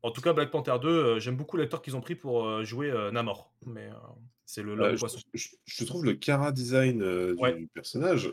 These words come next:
Speaker 2: euh,
Speaker 1: Oui.
Speaker 2: déjà, euh, très proche, ce qui est étonnant, parce que quand tu voyais le truc, tu dis, « Putain, ça, en live action, ça va être moche. »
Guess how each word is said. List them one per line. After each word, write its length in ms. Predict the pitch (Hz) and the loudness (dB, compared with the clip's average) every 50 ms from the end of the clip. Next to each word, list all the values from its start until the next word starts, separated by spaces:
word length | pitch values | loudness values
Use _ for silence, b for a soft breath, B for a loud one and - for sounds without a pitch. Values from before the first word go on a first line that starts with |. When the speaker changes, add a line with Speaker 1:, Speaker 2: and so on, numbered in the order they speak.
| - - | -6 -6
Speaker 2:
euh, 720 | 82 85 82 82 80 80 80 80 80 80 78 78 78 78 - - - | -4 -2 -2 -2 0 -2 -2 -2 -2 -2 -2 0 -2 -2 -4 -6 -8
Speaker 1:
Oui. 120 | 175 220 - | -8 -4 0
Speaker 2:
déjà, 320 | - 104 101 101 101 104 127 | 4 4 4 6 6 8 8
euh, 320 | 127 123 113 95 90 87 | 10 10 10 10 8 6
très 220 | - - - 135 135 | 4 4 0 0 2
proche, 380 | - 151 156 139 - - - - | 4 4 4 4 2 -2 -4 -4
ce 100 | - - | -2 2
qui 80 | 110 | 4
est 240 | 107 101 104 110 120 | 4 6 6 6 6
étonnant, 280 | 113 - 131 143 151 123 | 6 6 6 6 6 4
parce 140 | 113 - | 2 0
que 160 | - 110 101 95 | 0 0 0 0
quand 120 | - 104 | 0 -4
tu 140 | 104 - - | -6 -4 2
voyais 160 | 107 110 117 | 4 6 6
le 200 | 110 95 92 92 | 8 6 4 4
truc, 220 | - - 120 120 - | 2 0 -2 -2 -2
tu 100 | - 95 | -6 -12
dis, « 80 | 87 - | -10 -6
Putain, 260 | - 113 107 104 101 | -4 -4 -2 -2 -2
ça, 200 | 101 - 113 107 | 0 2 2 4
en 280 | 104 98 92 92 95 95 | 4 2 2 2 2 4
live 180 | 101 98 98 | 4 6 6
action, 280 | 95 92 - - 113 107 | 4 4 4 2 0 2
ça 120 | - 95 | 2 2
va 80 | 85 85 | 2 2
être 140 | 82 - 107 | 2 2 4
moche. » 280 | 120 143 139 - - | 2 2 2 0 -10